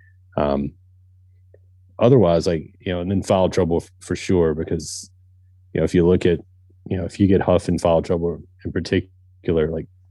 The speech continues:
Gafaro, Shedrick, if he's a, if he is playing, or, or McCoy, I don't know how much they help you against Syracuse as they would against a traditional team. So there's certainly some potential pitfalls out there, but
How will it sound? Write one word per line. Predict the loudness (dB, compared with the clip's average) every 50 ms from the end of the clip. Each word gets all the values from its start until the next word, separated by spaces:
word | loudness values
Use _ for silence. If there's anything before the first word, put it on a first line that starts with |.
| _ _
Gafaro, | -8 -4 -2 -2 0 0 0 -2 -2 -4 -4 -6 -10 -16
Shedrick, | -8 -6 -4 -4 -4 -4 -6 -6
if | -8 -8
he's | -8 -6 -6
a, | -6 -6 -8 -10 -12
if | -6 -4
he | -2
is | -4 -4 -4
playing, | -6 -6 -4 -4 -4 -4 -6
or, | -6 -8 -10 -12 -14 _ _ _ _ _ _
or | -2 0 0
McCoy, | 0 0 -2 0 2 4 4 6
I | 6
don't | 6 4
know | 4 4
how | 2 0 -2 0 2
much | 2 2 2 0 -2 -4
they | -4 -4 -4
help | -2 -4 -4 -4 -4 -4 -6
you | -6 -6 -6 -8 -10 _ _ _ _ _ _ _ _ _ -8
against | -4 -4 -4 -4 -4 -2
Syracuse | 0 2 2 2 0 0 0 -2 -2 0 -2
as | -6 -4 -2
they | -2 -2
would | 0 0 0 0 -2 -4 -6 -10 _ _ _ _ _ _
against | -8 -6 -6 -6 -6 -8
a |
traditional | -4 -4 -2 -2 -2 -4 -4 -4 -6 -6
team. | -6 -6 -6 -6 -6 -4
So | -4 -4
there's | -4 -6 -10 -20 -20 -20 _ _ -2 2
certainly | 2 4 6 6 6
some | 6 6 4 4
potential | 4 2 0 0 2 2 2 0 0 -4 -10 -16 _ _
pitfalls | -6 -6 -4 -2 -4 -2 -2 -2 -2
out | -2 -4 -4 -4
there, | -4 -4 -4 -4 -4
but | -6 -6 -8